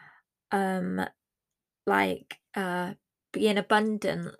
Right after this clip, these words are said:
like, thinking what things that you do have, um, that maybe other things, um, other things, other people don't. Um, so spirituality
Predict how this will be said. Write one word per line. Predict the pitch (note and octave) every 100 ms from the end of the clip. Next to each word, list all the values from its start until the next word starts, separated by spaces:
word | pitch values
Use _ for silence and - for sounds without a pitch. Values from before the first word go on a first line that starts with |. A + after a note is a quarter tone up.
| -
like, | F#3+ F#3 F#3 F3+ - - F#3 - _ -
thinking | G#3+ G3+ - G3 G3 G#3 - -
what | - F3+ G#3+ - - - - -
things | G3 G3 F#3
that | G3 -
you | F#3+ F#3+ F#3
do | A3 A3 A3
have, | - D#3+ D#3+ E3 - _ - - _ -
um, | F#3 F#3 F3 E3+ - _ - -
that | G3+ G3
maybe | G#3 G#3 -
other | G3+ A3
things, | G#3+ G#3 G#3+ A3+ _ -
um, | F#3+ E3+ -
other | F#3+ F#3
things, | - E3+ E3+ - - -
other | G#3+ G#3+
people | A3 A3+ G#3+ -
don't. | A3 F#3+ E3 D#3+ - - _ - - - - - -
Um, | F#3+ F3+ F3+ F#3+ - _ - - -
so | G#3 G3 G3 - -
spirituality | - - - - A3+ A#3 - - A#3 G#3 F#3+ - - C2+